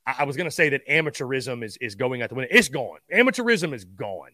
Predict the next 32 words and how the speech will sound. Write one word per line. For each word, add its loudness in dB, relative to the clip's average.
Like, 4
i-, -2
it 2
is. -6
It 4
is 2
a 4
thing -4
of -2
the -4
past. 6
It's -10
a -14
fallacy, 0
um, -2
at 4
least 0
for -10
the -6
top 0
tier -4
guys. -2
Now, -6
is -6
everybody 0
living -2
that 4
out? 2
Not -8
necessarily, -4
but, -4
um, 2